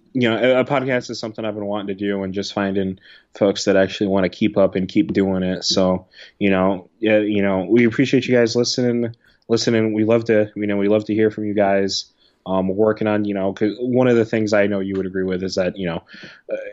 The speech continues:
we definitely would want our, our listener base to have a sense of community. So, um, you know, I would just, I imagine that, and, you know,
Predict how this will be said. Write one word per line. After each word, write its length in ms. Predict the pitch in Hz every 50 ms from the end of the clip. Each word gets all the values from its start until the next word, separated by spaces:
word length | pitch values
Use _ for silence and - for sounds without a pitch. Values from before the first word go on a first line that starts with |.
| - - - - - - -
we 240 | 151 139 160 147 139
definitely 360 | 127 147 135 127 - 135 127
would 120 | 123 117
want 200 | 117 113 107 107
our, 140 | 107 104 101 95
our 140 | 98 107 107
listener 340 | 104 104 101 - - 101 98
base 260 | 92 101 98 95 -
to 100 | - 98 92
have 160 | 98 98 95
a 60 | 95
sense 280 | 87 - 95 92 - -
of 100 | 90 -
community. 540 | - 92 92 90 90 90 90 87 87 87
So, 460 | 87 - - 92 87 87 87 87 - - _ _ _ _ _ -
um, 500 | - 85 82 82 80 80 82 85 85 - _ _ _ _ _ _ _ -
you 140 | 87 87
know, 280 | 85 82 80 80 82 - _ _ _ _ -
I 300 | 95 98 98 98 92 92
would 160 | 92 92 85
just, 320 | 92 90 87 - - - _ _ _ - -
I 100 | 95 90
imagine 340 | 90 95 90 87 87 92 92
that, 140 | 90 90
and, 300 | 87 87 85 85 87 92 90 101
you 80 | 95 85
know, 180 | 82 80 82